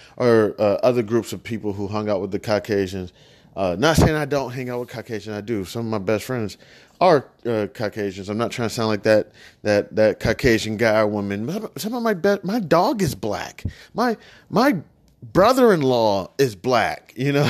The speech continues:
<laughs> But no, what I'm saying is, um, uh, uh,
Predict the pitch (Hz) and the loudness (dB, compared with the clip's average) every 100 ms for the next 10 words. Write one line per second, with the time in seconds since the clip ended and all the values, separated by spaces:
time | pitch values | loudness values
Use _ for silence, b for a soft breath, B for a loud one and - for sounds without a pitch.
0 | - 170 - B B B 147 147 156 127 | 0 -2 -4 B B B 2 2 2 0
1 | 101 113 135 127 147 139 117 110 107 101 | 0 0 0 -2 -2 -2 -4 -4 -4 -4
2 | 85 80 - _ _ _ _ - - 113 | -8 -12 -18 _ _ _ _ -16 -2 0
3 | 104 95 82 67 _ b b b b _ | 2 2 0 -6 _ b b b b _
4 | - 107 92 87 | -2 0 2 -2